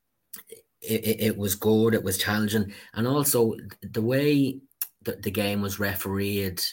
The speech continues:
um, contributed to it being close as well, because Jude's kinda thrive in that kinda structured environment as well, you know. So that was, that was another factor in terms of them, um,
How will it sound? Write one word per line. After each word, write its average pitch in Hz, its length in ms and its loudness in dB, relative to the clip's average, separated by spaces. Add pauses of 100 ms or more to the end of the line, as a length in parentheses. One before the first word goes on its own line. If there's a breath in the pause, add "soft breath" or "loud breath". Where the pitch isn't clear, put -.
(420 soft breath)
um, 92 440 -2
contributed 101 600 -2
to 98 160 -2
it 95 80 -6
being 95 220 -2
close 95 420 -4
as 87 120 -6
well, 95 420 -2
because 92 500 -4 (600 loud breath)
Jude's 107 460 2
kinda 101 380 -2
thrive 95 500 -2
in 95 80 -2
that 90 200 -4
kinda 92 300 -4
structured 95 520 -2
environment 95 560 -2
as 87 140 -4
well, 92 240 -2
you 87 120 -6
know. 90 180 -4
So 87 380 -4
that 98 200 -2
was, 92 340 -2
that 98 80 -4
was 92 100 -6
another 95 200 -2
factor 92 360 -6
in 87 60 -6
terms 92 300 -2
of 87 100 -8
them, 87 200 -10 (520 loud breath)
um, 90 360 -4